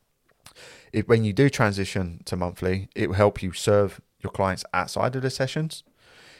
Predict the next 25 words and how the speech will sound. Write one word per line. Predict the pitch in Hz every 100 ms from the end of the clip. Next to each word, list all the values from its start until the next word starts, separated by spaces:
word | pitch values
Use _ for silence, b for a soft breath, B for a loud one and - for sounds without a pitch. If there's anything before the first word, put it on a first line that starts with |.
| B
It | 127
will | 113
give | 104 95
you | 104
the |
ability | 98 110 98
to | 101
charge | 92 98 85
more | 90
money. | 82 110 139 131 _ _ _ b b b b b
You'll | - 95
therefore | 98 87 95 87
have | 92 -
better | 92
margins, | 87 101 117 - 120 -
and | - 98
this | 101 -
will | 110
enable | 98 95 92
you | 90 92
to | -
provide | - 90 90 87
a |
better | - - -
service. | 123 117 - -